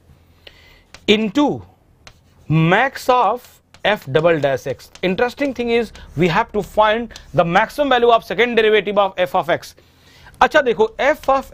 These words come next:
x क्या दिया हुआ है? It is sin x minus ln x। इसका हमको चाहिए मैक्सिमम वैल्यू सेकंड डेरिवेटिव का।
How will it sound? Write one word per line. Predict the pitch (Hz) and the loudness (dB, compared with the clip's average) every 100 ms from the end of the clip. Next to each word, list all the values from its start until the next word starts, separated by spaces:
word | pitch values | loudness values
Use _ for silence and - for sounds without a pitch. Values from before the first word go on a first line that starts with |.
| 247 | -6
x | - - | -4 0
क्या | 220 208 | 0 2
दिया | 160 175 | 0 0
हुआ | 143 131 123 | 0 -2 -6
है? | 110 127 - - - - - - - - - - - - - | -6 -12 -16 -20 -20 -20 -20 -20 -20 -20 -20 -20 -20 -20 -4
It | 170 | 0
is | 175 165 | 0 0
sin | - - 185 214 240 | -6 0 2 2 0
x | 247 - - - - - - _ _ _ _ - 143 147 | -2 -10 -18 -20 -20 -20 -20 _ _ _ _ -10 -6 0
minus | 160 196 196 156 - - _ _ - | 2 2 0 -4 -8 -18 _ _ 0
ln | 180 185 180 - | 2 2 0 -2
x। | - - - _ _ _ _ _ _ | -4 -16 -20 _ _ _ _ _ _
इसका | 190 - 269 | -6 0 2
हमको | 220 202 220 | 2 0 -2
चाहिए | 208 196 254 - - | 2 2 2 -2 -10
मैक्सिमम | 143 175 190 - 214 | -2 0 0 -2 0
वैल्यू | 196 196 269 - | 2 2 -2 -8
सेकंड | - 190 202 | -4 -2 0
डेरिवेटिव | 175 156 143 127 123 | 0 0 -2 -4 -8
का। | - 120 | -10 -12